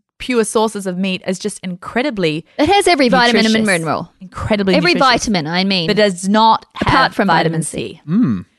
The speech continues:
Speaker 1: So we just, we were really wanted to make sure that our women were not getting depleted with thinking, "Oh, yes, now it's, like, protein, bacon and eggs for breakfast." But
Speaker 2: Yeah.
Speaker 1: hey, hey, hey, there's the balance.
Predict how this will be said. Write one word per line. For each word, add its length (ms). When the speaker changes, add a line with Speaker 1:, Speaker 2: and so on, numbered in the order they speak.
Speaker 1:
So 480
we 220
just, 220
we 240
were 180
really 260
wanted 200
to 80
make 180
sure 300
that 160
our 120
women 340
were 100
not 180
getting 240
depleted 500
with 120
thinking, 200
"Oh, 360
yes, 420
now 240
it's, 100
like, 160
protein, 360
bacon 320
and 100
eggs 180
for 80
breakfast." 520
But 140
Speaker 2:
Yeah. 60
Speaker 1:
hey, 280
hey, 200
hey, 260
there's 200
the 80
balance. 640